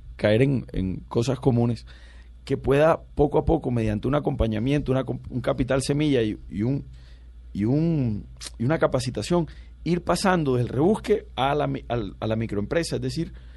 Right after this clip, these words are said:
que entendamos que eso hace parte de, de la cotidianidad nuestra, de que si lo eliminamos, lo que vamos a hacer es llevar a mucha gente a la calle y lo que tenemos es que poco a poco ayudarlos a hacer el tránsito a una vida mejor, organizando,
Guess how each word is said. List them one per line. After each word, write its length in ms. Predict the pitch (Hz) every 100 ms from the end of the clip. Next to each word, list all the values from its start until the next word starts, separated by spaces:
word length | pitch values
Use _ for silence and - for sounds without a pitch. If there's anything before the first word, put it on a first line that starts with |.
| - - - -
que 100 | 143
entendamos 600 | 135 139 143 185 226 -
que 300 | 170 151 165
eso 220 | 175 180
hace 200 | 180 190
parte 360 | 165 175 -
de, 400 | 196 143 113 - - - - - -
de 180 | 90
la 120 | 107 98
cotidianidad 680 | 104 113 113 110 110 123
nuestra, 400 | 165 151 - 143 - - - - -
de 120 | 117
que 100 | 113
si 140 | 117 127
lo 100 | 120
eliminamos, 540 | 120 127 127 135 180 180
lo 100 | 147
que 80 |
vamos 220 | 117 131 156
a 40 |
hacer 180 | 139 143
es 80 | 156 - -
llevar 280 | - 113 120
a 40 |
mucha 260 | 143 135 143
gente 180 | 139 127
a 40 |
la 80 | 127
calle 180 | 120 156
y 40 |
lo 100 | 147
que 80 | 113
tenemos 340 | 98 107 135
es 80 | 139
que 220 | - - - - - - - -
poco 200 | 131 147
a 60 |
poco 200 | 139 143
ayudarlos 400 | 156 131 127 143
a 40 | 147
hacer 180 | 131
el 100 | 135
tránsito 440 | 139 143 143 151 113
a 20 |
una 140 | 123 131
vida 200 | 139 139
mejor, 380 | 107 165 135 - - - - - - - - - -
organizando, 880 | 143 151 139 127 156 165 139 95